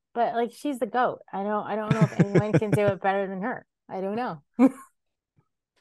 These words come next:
Speaker 2: So tell me a little bit more about how you start. When did you start drawing these parallels between real life problems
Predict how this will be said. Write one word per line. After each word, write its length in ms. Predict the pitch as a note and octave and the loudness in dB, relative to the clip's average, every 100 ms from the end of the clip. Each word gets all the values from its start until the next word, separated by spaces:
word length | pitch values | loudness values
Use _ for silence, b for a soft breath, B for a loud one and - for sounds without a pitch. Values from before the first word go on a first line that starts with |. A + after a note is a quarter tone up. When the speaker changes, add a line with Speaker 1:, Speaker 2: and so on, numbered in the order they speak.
| _ _ _ - | _ _ _ -12
Speaker 2:
So 200 | - D3+ | -4 -4
tell 220 | E3+ E3+ | 0 0
me 280 | G3+ G#3 F3+ | 0 -2 -4
a 140 | - | -2
little 300 | C#3 C3+ C#3 | 0 2 4
bit 180 | B2+ A2 | 2 2
more 320 | A#2+ A#2 A2+ | 4 4 4
about 340 | G#2 G2+ G2 | 4 2 0
how 360 | - A2+ G#2+ A2+ | -2 -6 -4 -4
you 260 | A#2 G#2+ G#2+ | -4 -6 -8
start. 340 | - G#2+ G#2 | -8 -6 -2
When 260 | A2 D3 F#3+ | 2 2 0
did 180 | G3 | -4
you 120 | D#3 C#3+ | -4 -4
start 400 | - A#2+ A2 - | -4 -4 -4 -6
drawing 460 | G#2 G#2 G#2 G#2 | -6 -2 -2 -2
these 120 | G2 | -6
parallels 680 | - - G2+ G#2 G2 F#2 F#2 | -10 -8 -6 -4 -4 -4 -6
between 540 | G2 F#2+ - G2+ F#2+ F2+ | -8 -12 -6 -2 -2 -2
real 240 | F#2+ F#2+ | 0 0
life 280 | F#2+ F#2+ F#2+ | -2 -4 -6
problems 640 | _ F#2 F#2 A#2+ C3 C#3 | _ -6 -6 -4 -4 -6